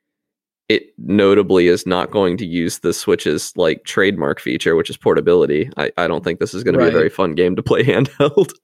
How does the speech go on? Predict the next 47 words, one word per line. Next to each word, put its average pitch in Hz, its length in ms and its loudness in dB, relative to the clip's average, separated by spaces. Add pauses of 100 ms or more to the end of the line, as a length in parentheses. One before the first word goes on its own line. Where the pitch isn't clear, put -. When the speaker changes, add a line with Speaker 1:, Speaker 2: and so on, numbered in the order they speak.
(540)
Speaker 2:
Oh, 135 300 -2
absolutely 127 500 0
not, 107 280 -6
yeah. 120 220 -2 (880)
I, 156 180 2
I 165 60 2
mean, 160 240 2
tabletop 135 520 0
mode. 113 220 0
I 127 100 2
don't 294 160 2
even 175 140 4
know 123 100 6
if 117 100 -2
it - 80 -8
can 147 260 -2
be 139 80 -2
played 110 220 -2
in 104 100 -6
handheld. 104 380 -6
Maybe, 123 220 -2
like, 107 160 -4
online 107 440 -6
or 101 60 -10
something, 101 340 -10
but 107 100 -10
that 101 120 -2
would 104 80 -2
be 107 80 -6
weird. 104 360 -4 (360)
Speaker 1:
Yeah, 139 160 2
I 151 40 2
don't 170 140 2
Speaker 2:
<clears throat> - 80 4
Speaker 1:
know, 104 220 2
'cause 113 260 -6
that 113 180 2
would 143 100 0
just 131 240 -8
completely 110 520 -4
cut 107 240 -4
out 101 320 0 (380)
the, 95 300 4 (260)
a 110 80 2
lot 98 480 2 (200)
of 85 180 -4
people 87 520 -2